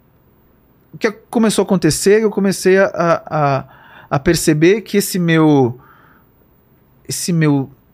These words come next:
meu hiato de ter feito quadrinho, mas ter feito a me-, a mesmo delivery,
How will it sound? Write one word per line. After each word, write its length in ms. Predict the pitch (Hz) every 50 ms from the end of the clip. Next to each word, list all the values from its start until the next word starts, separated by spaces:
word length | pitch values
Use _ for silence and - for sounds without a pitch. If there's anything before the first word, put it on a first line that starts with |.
| _ _ _ _ _ _ -
meu 240 | 147 147 147 143 139
hiato 560 | 139 131 131 143 175 196 196 - - 139 123
de 120 | 120 110
ter 120 | - - 110
feito 240 | - - 110 - -
quadrinho, 680 | - 101 101 113 120 143 160 170 160 123 104 110 - - _ _
mas 260 | - 143 156 180 196 -
ter 140 | - 180
feito 280 | - - 156 143 143 139
a 40 | 127
me-, 280 | 120 120 123 143 170 -
a 120 | - 131 127
mesmo 300 | 127 123 123 127 127 117
delivery, 600 | 117 110 110 117 143 170 165 139 110 101 98